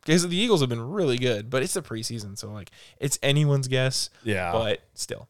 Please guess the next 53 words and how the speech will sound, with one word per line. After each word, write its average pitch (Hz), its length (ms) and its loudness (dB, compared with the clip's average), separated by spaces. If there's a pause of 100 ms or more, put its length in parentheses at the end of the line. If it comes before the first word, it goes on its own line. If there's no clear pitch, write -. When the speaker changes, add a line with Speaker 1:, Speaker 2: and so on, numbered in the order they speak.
(100)
Speaker 1:
take 143 160 2
the 135 80 2
Ravens 110 420 -2
'cause, - 300 -8
uh, - 180 -12 (180)
they 113 80 -10
seem 135 180 0
to 127 60 0
have 127 140 2
this 123 120 -2
weird 117 420 -6
ability 104 460 -12
to - 80 -18
win - 160 -18
in 95 80 -20
the 135 60 -20 (120)
preseason. - 380 -12 (420)
Uh, - 140 0
next, 151 680 2 (280)
he - 140 -10
wants 143 220 0
you 151 80 2
to 131 40 -2
take 143 140 -4
the 131 80 -4
Colts 147 400 0
over 139 160 2
the 123 100 0
Bills, 95 540 -4
which 131 120 -2
seems 190 140 4
like 254 100 0
a 160 60 6
weird 123 340 4
take 123 260 -2
to - 80 -8
me 110 160 -10
'cause 123 140 -10
the 113 80 -6
Bills 107 300 -6
are 135 60 -2
gonna 127 140 -2
be 110 120 -8
a, 101 60 -14 (260)
the 120 80 -6
Bills 143 360 8
are 139 40 2
gonna 131 120 2
be 117 100 0
a 107 40 -4
juggernaut 131 680 2
this 147 220 0
year. 175 180 0